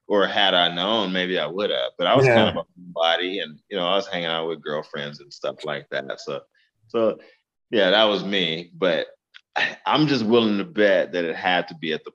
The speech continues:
Speaker 1: parlor.
Speaker 2: Yeah, definitely.
Speaker 1: Yeah.
Speaker 2: Definitely. Um, yeah. There was one time, oh man, I'd break up a fight and
Speaker 1: <laughs>
Speaker 2: it was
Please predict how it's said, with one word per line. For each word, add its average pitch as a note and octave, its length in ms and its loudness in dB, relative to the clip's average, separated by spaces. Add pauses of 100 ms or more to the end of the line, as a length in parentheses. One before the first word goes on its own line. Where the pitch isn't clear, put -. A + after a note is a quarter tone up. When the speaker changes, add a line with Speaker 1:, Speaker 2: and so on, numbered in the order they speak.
(100)
Speaker 1:
parlor. B1+ 260 -8 (200)
Speaker 2:
Yeah, C#3 300 6
definitely. G#2+ 720 -2 (540)
Speaker 1:
Yeah. D2 80 -2
Speaker 2:
Definitely. C#3+ 600 6
Um, B2 520 4 (300)
yeah. B2+ 380 4 (440)
There E3+ 180 8
was E3 320 4 (720)
one E3 260 6
time, D3+ 500 4 (340)
oh A2 280 0
man, F2+ 440 -8 (460)
I'd C3+ 160 4
break B2+ 200 6
up G#2 80 4
a G#2+ 60 0
fight B2 560 6 (440)
and G2+ 600 -4 (300)
Speaker 1:
<laughs> - 280 -12
Speaker 2:
it C#3 180 8
was A#2 400 2